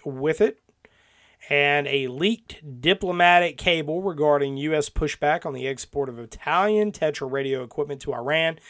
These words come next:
noted that the encryption included was less than forty bits, a threshold considered below the level suitable for military use, uh, as well as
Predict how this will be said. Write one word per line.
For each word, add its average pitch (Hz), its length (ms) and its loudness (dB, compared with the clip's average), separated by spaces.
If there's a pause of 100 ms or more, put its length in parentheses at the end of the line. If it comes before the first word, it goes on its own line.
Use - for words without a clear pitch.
(320)
noted 214 380 10
that 214 180 8
the 208 80 -2
encryption 233 680 0
included 208 760 4 (320)
was 151 100 -10
less 175 320 6
than 151 140 -6
forty 135 320 -4
bits, 226 340 2
a 139 60 -10
threshold 147 600 0
considered 135 1000 -2
below 139 360 -2
the 139 80 -6
level 135 460 -4
suitable 131 480 -6
for 120 160 -16
military 120 480 -12
use, 185 400 -8 (720)
uh, 127 360 -2
as 175 640 4
well 185 680 8
as 175 400 4